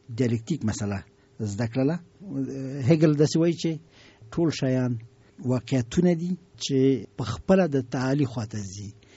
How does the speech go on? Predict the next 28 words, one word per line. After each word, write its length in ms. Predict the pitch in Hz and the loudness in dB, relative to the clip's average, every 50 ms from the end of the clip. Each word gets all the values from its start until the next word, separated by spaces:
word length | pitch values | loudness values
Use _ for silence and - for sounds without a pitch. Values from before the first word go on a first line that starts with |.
| - _ - | -14 _ -2
یعنې 140 | 165 170 | 0 2
یو 80 | 185 180 | 2 2
شی 140 | - - 202 | 4 2 2
محدود 500 | 175 151 131 143 143 135 165 156 147 156 | 2 4 2 2 0 0 -2 -4 4 6
دی، 140 | 208 226 - - _ _ _ _ _ _ - | 6 4 4 -2 _ _ _ _ _ _ -2
لویږي، 520 | 135 143 156 170 170 180 180 165 160 180 | 2 4 6 6 6 6 4 2 2 -2
پراخیږي، 760 | 180 - 147 127 127 123 123 - - 180 185 156 165 180 185 180 - _ _ _ _ _ _ _ _ | 0 0 0 0 0 -2 -2 0 0 0 2 2 0 -4 -4 -6 -10 _ _ _ _ _ _ _ _
د 60 | 190 | 0
لایتناهي 480 | 202 190 180 - - 135 127 123 135 127 | 2 2 2 2 0 0 0 0 0 -2
خواته 340 | 113 - 123 110 110 - 107 | -2 -2 -6 -8 -6 -8 -10
ځي. 300 | 101 98 92 95 98 104 - _ _ _ _ _ _ _ - | -10 -10 -12 -12 -12 -12 -14 _ _ _ _ _ _ _ 2
یو 200 | 151 165 170 160 | 4 6 6 6
شی 300 | - - 170 170 170 160 143 - - _ _ _ _ | 6 4 4 6 6 4 2 0 -8 _ _ _ _
خاص 560 | - - - - 151 160 175 180 175 - - | -14 -12 -6 -2 2 2 2 2 0 0 0
دی، 120 | 196 196 208 - _ _ - | 0 0 0 -4 _ _ -2
مګر 280 | 143 151 143 151 151 151 - - - - _ _ _ | 0 2 4 2 2 2 -2 -8 -18 -20 _ _ _
کله 160 | - 160 156 147 | -2 0 0 0
چې 380 | - - 156 147 143 135 120 110 113 131 139 | 0 2 2 2 2 0 -2 -6 -14 -14 -2
دغه 240 | 131 151 135 131 135 | -2 -2 0 0 -4
خاص 300 | 120 - - 165 160 - - - | -8 -4 -2 0 0 0 -2 0
شی 140 | - 147 127 | 0 0 2
ډیر 240 | 120 135 160 185 185 | 6 8 10 10 10
شي، 320 | 143 - - 185 185 185 - _ _ _ _ _ - _ | 8 4 -2 -2 -4 -4 -4 _ _ _ _ _ -14 _
هغه 180 | - 156 160 185 | -8 -2 -2 0
په 120 | 180 175 | 2 2
عام 180 | 165 175 175 156 | 2 4 4 2
شي 140 | 117 - 123 | 0 -2 -4
بدلیږي. 580 | 110 110 101 98 101 104 101 92 90 95 92 | -4 -4 -6 -6 -8 -8 -8 -10 -10 -10 -12